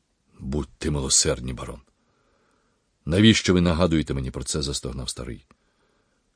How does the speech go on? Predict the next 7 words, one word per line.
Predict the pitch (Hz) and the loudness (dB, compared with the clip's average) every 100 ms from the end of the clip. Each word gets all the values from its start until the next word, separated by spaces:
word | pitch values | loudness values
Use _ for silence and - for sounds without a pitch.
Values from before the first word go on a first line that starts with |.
| _ _ _ _ _ | _ _ _ _ _
«Залишіть | 67 73 98 98 - 107 78 87 | -4 2 4 4 4 4 2 -2
її | 76 | -2
мені, | 65 62 | -4 -6
прошу | 62 92 - - 101 | -2 -2 0 2 2
вас». | 64 - - _ _ _ _ _ _ _ _ _ _ _ _ | 2 -6 -10 _ _ _ _ _ _ _ _ _ _ _ _
«Пане | - 110 135 | 4 6 6
барон, | 147 156 82 62 | 6 6 4 0